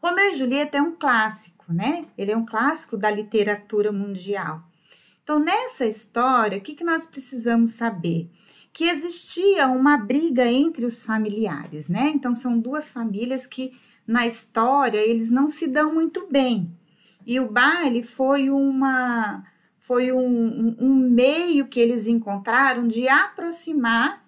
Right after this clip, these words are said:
dentro do texto, é óbvio, né? De aproximar essas duas famílias, né? Usando como desculpa o aniversário de quinze anos, né? O texto fala de Julieta. E todos deveriam ir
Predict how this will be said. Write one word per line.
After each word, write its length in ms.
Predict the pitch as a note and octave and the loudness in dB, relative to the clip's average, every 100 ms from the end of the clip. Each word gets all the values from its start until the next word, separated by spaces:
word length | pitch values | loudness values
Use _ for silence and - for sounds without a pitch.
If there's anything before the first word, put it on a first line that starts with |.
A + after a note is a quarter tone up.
| _ | _
dentro 480 | F3 F#3 F3+ F3 G3 | -6 -6 -6 -8 -6
do 140 | A#3+ | -6
texto, 520 | C#4 A#3 G#3 G4+ - E3+ | -4 0 2 0 -4 -4
é 140 | D#3+ | -2
óbvio, 580 | D#3+ G#3+ A#3 F#3 F#3+ G3+ | 0 2 0 -2 -4 -2
né? 220 | B3 G#4+ _ _ - _ _ | -2 -4 _ _ -20 _ _
De 280 | F#3+ B3 B3+ | -10 -10 -4
aproximar 760 | - D#4 - E4 E4 D4+ C4+ C#4+ | -2 -2 -2 -6 -2 0 2 2
essas 420 | D#4+ E4 E4+ D4 | 0 -4 -8 -6
duas 400 | B3 C#4+ D#4+ - | -4 -4 -6 -4
famílias, 640 | G4 C5 A#4 C#4+ G3 F#3 F#3+ | -4 -2 -2 0 -2 -4 -4
né? 280 | A#3+ E4 - _ - | -4 -4 -10 _ -4
Usando 600 | E4 C4 B3+ C4 D4+ F#4 _ _ | -2 0 0 0 -2 -6 _ _
como 240 | B3+ C4 | 0 0
desculpa 540 | A#3+ C4+ - C4+ - D4+ | 0 -4 -4 -8 -4 0
o 20 | |
aniversário 680 | C#4+ B3 C4 - A#3+ A#3 | 2 2 -2 0 -2 -2
de 140 | A#3 - | -4 -6
quinze 460 | A3+ B3 A#3+ A3+ | -2 0 0 0
anos, 380 | A3+ A#3+ E4+ C4 | 2 0 0 0
né? 160 | A#3 A#3 | 0 0
O 80 | B3 | -2
texto 420 | G3+ G3 - D4 | -4 -4 -6 -12
fala 540 | - C4 C4+ F4+ G#4+ - | -4 -2 0 -2 -6 -8
de 160 | A#3+ D4 | -8 -4
Julieta. 840 | A#3+ A3+ D4 G4 B3 G#3 - - _ _ _ - | -2 -2 -2 0 0 -2 -8 -20 _ _ _ -2
E 220 | G4+ B4+ | 0 2
todos 440 | - A4+ A3 C4 C4+ | 2 2 2 0 -4
deveriam 560 | D4+ D4 C#4 C#4+ C#4+ | -6 -4 -2 0 0
ir 260 | C4+ G4+ | -2 -4